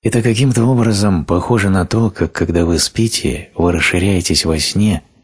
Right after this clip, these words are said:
и в этом сне вы знаете, что происходит во сне, но вы спите. Так же и с джняни, который всеприсутствует, всезнает. Вы есть всё,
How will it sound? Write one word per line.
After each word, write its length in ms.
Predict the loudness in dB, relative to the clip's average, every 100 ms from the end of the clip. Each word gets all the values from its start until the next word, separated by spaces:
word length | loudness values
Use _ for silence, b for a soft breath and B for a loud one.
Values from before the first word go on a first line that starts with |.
| _ _ _ -4
и 60 |
в 80 | 0
этом 240 | 2 2 0
сне 340 | 0 2 2
вы 140 | 2
знаете, 560 | 0 0 0 0 0 -2
что 260 | -2 -2 -2
происходит 640 | -2 -2 -2 -2 -2 -2
во 100 | -2
сне, 380 | -2 -4 -6 -8 _ _ _ -2
но 160 | 0
вы 100 | 2
спите. 500 | 0 -2 -6 -8 -14 _ _ _ _ _ _ _ _ _
Так 260 | -2 2 2
же 240 | 2 0
и 200 | 0 0
с 100 | 0
джняни, 580 | 0 0 2 4 2 0
который 400 | -2 -2 0 0
всеприсутствует, 1040 | 0 -2 -2 -2 0 0 0 0 -2 -4 -6 -8
всезнает. 640 | -2 0 0 -2 -4 -8 _ _ _ _ _ _ _ _ _ -6
Вы 260 | -2 2
есть 240 | 2 0 0
всё, 500 | -2 0 0 0